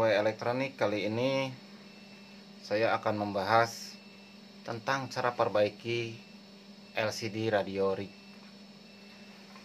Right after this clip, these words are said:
T M dua empat satu ini, L C D-nya itu sudah hitam, buram,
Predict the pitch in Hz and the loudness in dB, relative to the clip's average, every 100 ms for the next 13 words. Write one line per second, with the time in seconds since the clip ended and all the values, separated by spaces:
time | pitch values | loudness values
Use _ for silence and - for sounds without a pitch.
0 | - - - - - - - - - 123 | -18 -18 -18 -18 -18 -16 -16 -16 -2 0
1 | 131 135 131 123 127 - 131 135 131 120 | 2 6 6 8 6 4 -2 -2 -2 -2
2 | 123 123 - - - - - - 113 110 | -4 -6 -8 -14 -18 -20 -14 0 0 0
3 | - 113 117 120 117 113 - 151 147 147 | -4 -4 -2 0 -2 -2 -2 0 2 2
4 | 147 143 - - - - - - 117 110 | 0 -2 -12 -20 -20 -20 -16 -8 0 4
5 | 110 107 107 107 107 110 - - - - | 6 6 6 4 2 -4 -16 -20 -20 -20
6 | - - - - - - - 104 104 131 | -20 -20 -20 -18 -12 -2 4 4 2 -6
7 | - - - - - - - - - - | -16 -20 -20 -20 -20 -20 -20 -20 -20 -20
8 | - - - - - - - - 113 104 | -20 -20 -20 -20 -20 -20 -20 -8 0 2
9 | 104 | 2